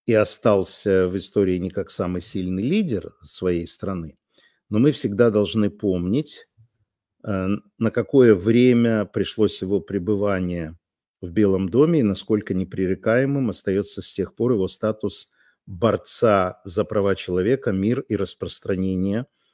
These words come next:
гуманистических ценностей. Happy birthday, мистер президент, живите долго, наблюдайте этот безумный мир,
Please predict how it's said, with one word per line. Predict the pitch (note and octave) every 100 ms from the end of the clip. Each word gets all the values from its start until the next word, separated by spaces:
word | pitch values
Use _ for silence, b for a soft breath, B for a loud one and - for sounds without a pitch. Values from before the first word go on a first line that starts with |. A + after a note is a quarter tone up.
| _ _ _ -
гуманистических | G#2+ G#2 G2+ G2+ - B2 - - - G2
ценностей. | - - F2+ F2+ G2 - B2+ A2+ -
Happy | A#2+ A#2
birthday, | F#2+ A2 G2+ - F2+
мистер | F#2 F#2+ - F2
президент, | F2+ E2 E2 C3 D3
живите | - F#2 F2 F2+
долго, | F2 A2+ C3 B2+
наблюдайте | F2 F#2+ F2 G2 - F#2+
этот | D#2+ D#2+
безумный | D#2 E2+ G2+ F#2 F2
мир, | F2 A2 C#3